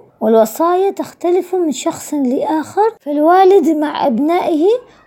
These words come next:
والمعلم مع طلابه يرشد كل واحد بما يناسبه. ثالثا النهي عن الغضب، لأن عواقبه كثيرة، فقد يفرق بين الزوجين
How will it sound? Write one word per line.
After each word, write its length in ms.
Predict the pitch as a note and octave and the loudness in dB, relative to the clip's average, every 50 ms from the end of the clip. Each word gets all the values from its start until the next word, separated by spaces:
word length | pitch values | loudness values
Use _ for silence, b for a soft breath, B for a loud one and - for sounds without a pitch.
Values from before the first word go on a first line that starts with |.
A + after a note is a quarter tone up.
| b | b
والمعلم 760 | A#3+ A#3+ A3+ A3 C4 C#4 A3+ D#4 F4+ F4+ F#4 F4+ D#4+ D4+ C#4+ | -2 0 2 2 2 2 2 4 4 4 4 2 2 0 0
مع 220 | C#4 D4 C#4+ C#4+ C#4+ | -2 -2 -2 -4 -4
طلابه 680 | C#4+ - C#4+ C4+ C4+ C#4+ D#4+ E4+ D#4+ C4 D4+ D#4+ D4+ F4 A4+ A#4+ A#4+ b b b b b _ | -4 -4 -2 -2 0 2 2 2 2 2 2 2 2 2 2 2 0 b b b b b _
يرشد 460 | C#4 D#4 F4 F4+ F4 - F#4 F#4+ D4+ G4 A4 A4 A4 | 0 2 2 2 2 2 0 2 4 4 4 4 2
كل 220 | - E4+ D4 C#4+ D4+ | 0 0 2 2 2
واحد 500 | C#4+ C#4+ E4 F4+ F4 - F4 F4 C4+ F#4+ G#4 G4+ E4+ | 2 2 2 0 0 -2 -2 0 0 2 2 2 0
بما 240 | C4+ D4+ D4+ D4+ D4 | 0 0 -2 -2 0
يناسبه. 720 | D4 D4 C#4+ D4 D4 C#4 - - E4+ E4 C4 E4 D#4 C4+ E4 G4+ A#4+ C5 - b b b b b _ - - | 0 0 -2 -2 -4 -4 -4 -4 -4 -2 0 -2 -2 0 0 0 0 -2 -4 b b b b b _ -8 -4
ثالثا 480 | D#4 E4+ F4+ F4 D#4+ F4 - - F#4+ G#4 A#4 B4 - b b b b b b b - | 0 0 2 2 2 0 0 -2 -2 -2 -2 -4 -6 b b b b b b b -6
النهي 420 | D4 D4+ D4 D#4+ F#4 F4 D#4+ D#4+ | -2 0 0 0 2 2 2 0
عن 220 | D#4 A#3 B3+ D4 C#4+ | 0 0 -2 -2 0
الغضب، 480 | C#4+ B3+ G3+ D4 E4+ B3+ F#4 G4+ G4+ - b b b b b b _ | -2 0 0 0 0 2 2 0 0 -2 b b b b b b _
لأن 280 | B3 D#4 - E4 E4+ E4+ | -4 -2 -2 -2 -2 -2
عواقبه 960 | C4+ B3+ C#4 D4+ D4 D4 C#4+ C#4+ - D#4+ D4+ C4 D#4+ D#4 C4 C4+ F4 G4+ G4 | -2 0 0 2 2 2 0 0 -2 -2 -2 0 0 -2 0 0 0 0 0
كثيرة، 580 | G4 D#4 D4 C#4 - D4+ D#4+ F4 F4+ F4+ G4 G#4+ A#4+ A#4+ b b b b b b b | 0 -2 -4 -2 0 0 2 2 2 2 2 0 -2 -6 b b b b b b b
فقد 380 | - - E4 - - E4 A#3+ A#3 | -8 -6 -4 -2 -2 -2 0 0
يفرق 600 | C#4 - - E4 F4+ F#4 D4+ F#4 G#4+ G#4+ - E4+ | -2 -2 0 2 2 2 2 0 0 -2 -4 -4
بين 340 | D4 B3 D4+ D4 D4 C#4+ C#4+ | -2 0 0 0 0 0 -2
الزوجين 640 | D4 C4+ G3+ F#3 D4+ C#4+ C#4 B3 G#3+ E4 F4 F4+ F#4 | -4 -4 -2 0 0 0 0 0 0 0 0 2 0